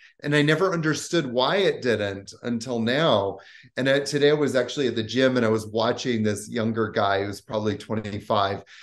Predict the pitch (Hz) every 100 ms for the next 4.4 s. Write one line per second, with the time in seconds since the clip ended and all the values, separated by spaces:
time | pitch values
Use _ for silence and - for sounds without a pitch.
0 | - 131 127 113 139 143 135 147 160 165
1 | 160 147 139 - 185 147 127 123 113 -
2 | 131 135 143 151 139 135 135 127 123 131
3 | 120 113 170 175 151 - - 160 147 160
4 | 143 131 127 123